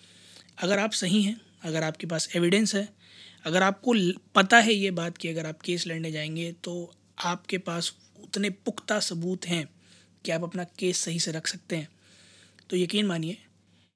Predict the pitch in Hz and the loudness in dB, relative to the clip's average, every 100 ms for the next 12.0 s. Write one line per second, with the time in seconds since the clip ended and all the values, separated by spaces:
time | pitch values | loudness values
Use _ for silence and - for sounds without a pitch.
0 | _ _ _ _ _ 175 175 220 214 185 | _ _ _ _ _ 0 2 4 2 -2
1 | 165 165 185 _ _ _ _ 160 175 185 | -4 -6 -8 _ _ _ _ -2 2 2
2 | 170 165 170 156 143 139 147 _ _ _ | 2 0 0 -4 -6 -10 -12 _ _ _
3 | - _ _ _ 185 196 - - 214 - | -20 _ _ _ -2 -2 -6 4 4 4
4 | 233 226 214 202 214 202 196 196 208 185 | -4 0 2 0 0 0 0 -4 -4 -2
5 | 190 196 190 196 196 160 175 180 165 185 | -2 -2 -4 -4 -2 0 0 -2 -6 -8
6 | 165 170 - _ _ _ 160 165 196 214 | -8 -8 -14 _ _ _ -4 -4 -2 0
7 | 214 208 185 185 190 190 196 196 190 _ | 0 0 -2 -2 -2 -2 0 -2 -6 _
8 | - 165 180 170 160 165 170 160 160 175 | -8 -4 -2 -2 -4 -8 -6 -4 -4 -6
9 | 170 175 170 170 - 175 175 208 196 - | -6 -6 -6 -8 -4 0 2 4 4 4
10 | 196 165 - - - _ 190 175 185 180 | 4 0 -8 -20 -20 _ -4 -2 -2 -4
11 | 170 165 165 160 160 175 185 196 196 | -4 -4 -6 -8 -6 -6 -6 -4 -6